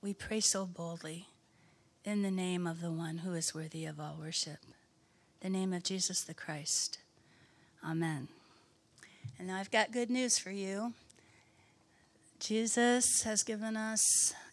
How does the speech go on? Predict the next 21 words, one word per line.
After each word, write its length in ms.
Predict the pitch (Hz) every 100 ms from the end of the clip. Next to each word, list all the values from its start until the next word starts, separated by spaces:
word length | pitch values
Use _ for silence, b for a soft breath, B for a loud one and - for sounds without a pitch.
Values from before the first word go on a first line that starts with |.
| -
a 120 | 202
word 640 | 196 196 196 185 180 175 B B B B B B B B B -
through 180 | 208
his 260 | 202 208 202
own 280 | 202 202 202
disciple. 760 | 190 196 175 180 - 175 170 170 - _ _ b b b b b
If 120 | 190 -
we 100 | 233
confess 480 | 269 240 226 233
our 120 | 214 202
sins, 680 | - 175 175 190 - - - _ _ _ _ -
God 180 | 196
is 200 | 202 196
faithful 640 | - 196 220 - 247 247 233 -
and 140 | 170 190
just 460 | 196 220 220 -
to 80 | 190
forgive 400 | - 196 208 208
us 200 | 190 -
our 100 | 214
sins 560 | - - 175 160 -